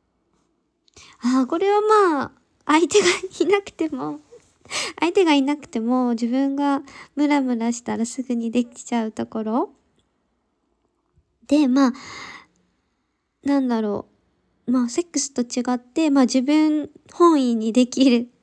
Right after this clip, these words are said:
から、自分が気持ちいいことを、あの、いくらでもできるっていうところはいいところかなって思います。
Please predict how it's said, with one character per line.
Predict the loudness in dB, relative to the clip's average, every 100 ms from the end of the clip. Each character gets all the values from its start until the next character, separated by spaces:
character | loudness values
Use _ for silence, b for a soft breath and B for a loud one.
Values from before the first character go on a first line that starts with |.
| _ _ -16
か | -2
ら、 | 2 2 2
自 | 0 -2
分 | 0 -2
が | -4
気 | -4
持 | -4 -4
ち | -4
い | -4
い |
こ | -6
と | -6 -8 -8
を、 | -12 _ _ _ _ 0 0 0 0
あ |
の、 | 2 2
い | 2
く | 2
ら | 4
で | 6
も | 6 6
で | 4
き | 0 0
る | 0
っ |
て | 0 -4 -4
い |
う |
と | -6 -10
こ | -6 -6
ろ |
は | -6 -6 -6
い | -6
い | -6
と | -8
こ | -8
ろ | -8 -6
か | -4
な | -4 -6
っ |
て | -6
思 | -2 0
い | 0 0
ま | -2 -2
す。 | -6